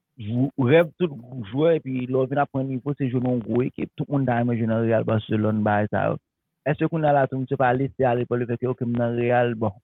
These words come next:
mwen, mwen rive, ki di m pa gen anyen pou mwen fè ankò, epi li vin avèk sipwa, e li vin, pa janm rete an sante tou, li vin, pa janm rete an sante, men m pa kwè kòmsi gen nèg ki fè mouv lan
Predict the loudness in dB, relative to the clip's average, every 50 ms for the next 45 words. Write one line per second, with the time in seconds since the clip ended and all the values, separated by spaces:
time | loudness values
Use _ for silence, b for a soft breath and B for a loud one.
0 | _ _ -6 -2 2 2 4 4 4 2 2 0 -2 -2 0 2 4 4 6 4
1 | 4 2 2 2 0 0 0 0 0 -2 0 0 0 2 2 2 2 2 2 2
2 | 2 2 0 0 -2 -2 0 2 2 2 2 4 4 4 4 4 4 0 0 2
3 | 0 0 2 2 2 2 4 2 0 -2 -2 -2 -2 -2 2 4 4 6 6 4
4 | 2 0 _ _ _ _ _ _ _ _ _ _ _ 4 6 8 8 6 4 2
5 | -2 0 2 4 6 6 6 6 4 4 2 2 0 0 0 -2 -2 -4 -2 -4
6 | -4 -2 -2 -2 -2 -2 -4 _ _ _ _ _ _ _ _ _ _ _ _ _
7 | _ _ _ _ _ _ _ _ _ _ _ _ _ _ 0 2 2 4 6 6
8 | 6 6 4 2 0 2 2 2 2 2 2 2 4 4 4 4 4 2 2 2
9 | 2 2 2 2 2 2 2 2 2 0 -2 -2 -4 -4 -2 -2 -2 -4 -6 _
10 | _ _ _ _ _ _ _ 4 6 6 6 4 4 2 -2 2 4 4 4 4
11 | 4 0 -2 0 0 2 2 2 0